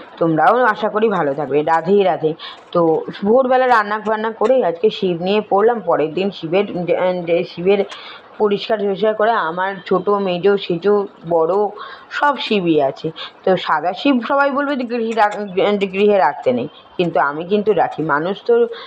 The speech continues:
নিয়ম তৈরি করে, মানুষই ভাঙে। সুতরাং আমি যদি ব্রাহ্মণের মেয়ে হয়ে, ব্রাহ্মণের বউ হয়ে আমি যদি যে, আহ, রাখতে পারি, আমার কোনো অসুবিধা নেই।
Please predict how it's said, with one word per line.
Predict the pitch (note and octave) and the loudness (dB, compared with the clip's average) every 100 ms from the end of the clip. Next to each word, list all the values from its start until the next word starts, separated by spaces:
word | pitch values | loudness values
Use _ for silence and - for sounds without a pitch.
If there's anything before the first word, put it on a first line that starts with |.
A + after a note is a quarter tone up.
| - - F#3+ | -20 -8 0
নিয়ম | A3 A#3+ B3 | 2 0 0
তৈরি | A3+ G#3 A#3 | 0 0 2
করে, | C4 C#4+ | 2 2
মানুষই | A3+ D#3 D#3 - G3+ | -2 -4 -6 -4 -2
ভাঙে। | F3 C#3+ D3+ - - - | -2 -2 -6 -12 -20 -2
সুতরাং | B3+ C#4 C#4 - | 0 0 -2 -2
আমি | F#3+ F#3 G#3+ C#4+ D4+ C4+ | 0 0 0 0 0 0
যদি | D4 D4 | 0 0
ব্রাহ্মণের | G#3+ D#3+ F3+ F#3 A3+ C#4 D4 C4+ | 0 2 4 2 0 0 0 0
মেয়ে | A3+ G#3 | -2 -4
হয়ে, | F#3 D#3+ G#3+ - - D#3+ | -4 -6 -8 -16 -16 -4
ব্রাহ্মণের | F3+ F3+ F#3 G#3 B3+ D4+ B3 - | 2 2 2 2 4 2 0 -4
বউ | F#3 E3+ F#3 F3 | -8 0 2 2
হয়ে | E3+ D#3 E3+ - - - | 2 0 -2 -8 -10 -4
আমি | F#3 F#3+ | -2 -2
যদি | G3 F#3+ F3+ F#3+ F3 - - D#3 | -4 -4 -2 0 0 0 -2 0
যে, | F3 | 0
আহ, | F3 F3+ E3+ D#3+ D3+ - F#3+ | 2 0 0 -2 -4 -6 0
রাখতে | F#3 - C#4 | 0 2 0
পারি, | B3 E3+ G#3 _ _ _ | 0 -2 -8 _ _ _
আমার | - G3+ G#3 | -4 0 0
কোনো | A3+ A3 | 0 -2
অসুবিধা | F3+ E3+ C#3+ C#3+ | -2 -4 -4 -4
নেই। | A#2 | -6